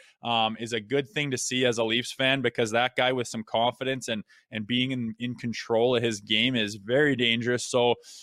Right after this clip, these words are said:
yeah, just go to the right places, whether it's Kerfoot or Matthews, it doesn't matter. In those situations, when you need goals or it's overtime, you're, you're firing everything at the net. And I mean, it's kind of what they're lacking when they're, when they're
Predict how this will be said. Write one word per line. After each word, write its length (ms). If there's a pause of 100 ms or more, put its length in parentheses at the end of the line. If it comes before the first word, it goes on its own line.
(200)
yeah, 380
just 200
go 120
to 80
the 80
right 200
places, 400
whether 220
it's 180
Kerfoot 400
or 80
Matthews, 440
it 80
doesn't 260
matter. 320
In 120
those 220
situations, 560
when 140
you 140
need 260
goals 340
or 100
it's 160
overtime, 600 (320)
you're, 260
you're 180
firing 480
everything 420
at 120
the 80
net. 320
And 180 (340)
I 100
mean, 180
it's 180
kind 220
of 60
what 120
they're 140
lacking 500
when 140
they're, 320 (320)
when 260
they're 300